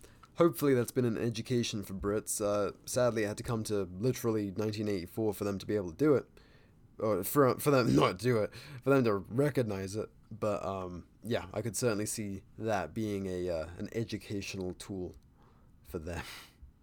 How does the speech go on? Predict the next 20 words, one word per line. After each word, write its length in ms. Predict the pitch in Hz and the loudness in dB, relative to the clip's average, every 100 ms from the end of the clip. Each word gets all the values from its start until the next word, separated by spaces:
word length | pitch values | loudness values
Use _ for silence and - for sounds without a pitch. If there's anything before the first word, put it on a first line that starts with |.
| - - - - - - - - - - - - - - | -20 -20 -20 -20 -20 -20 -20 -20 -20 -20 -20 -20 -20 -12
Um, 420 | 101 98 92 92 - - - - - - - - - - - - - | -8 -6 -6 -6 -10 -20 -20 -20 -20 -20 -20 -20 -20 -20 -20 -20 -14
how 220 | - 160 | -2 2
worried 420 | 160 147 139 135 123 | 4 6 6 4 2
should 160 | 117 | -4
we 120 | 117 | -2
be 160 | 110 113 | 0 0
about 340 | 104 104 - | 2 2 0
feds 240 | - 104 98 | -2 -4 -4
in 60 | |
the 60 | 104 | -6
group 260 | 95 95 - | -6 -8 -8
chat? 320 | - 90 - | -6 -6 -6
Is 120 | 104 | -6
it 80 | 101 | -4
worth 240 | 87 98 - | -2 -4 -4
the 80 | |
risk? 360 | 92 87 - - - _ - - - - - - | -6 -6 -8 -12 -20 _ -20 -20 -20 -20 -20 -6
Um, 380 | 139 151 143 127 - _ - _ - - - - - - - - - - - _ - - - - - | 0 2 2 -2 -6 _ -20 _ -8 -8 -8 -18 -20 -20 -20 -20 -20 -20 -20 _ -20 -20 -20 -10 4
always 520 | 165 185 175 151 123 | 8 10 10 8 6
no, 460 | 123 139 156 156 | 4 4 4 2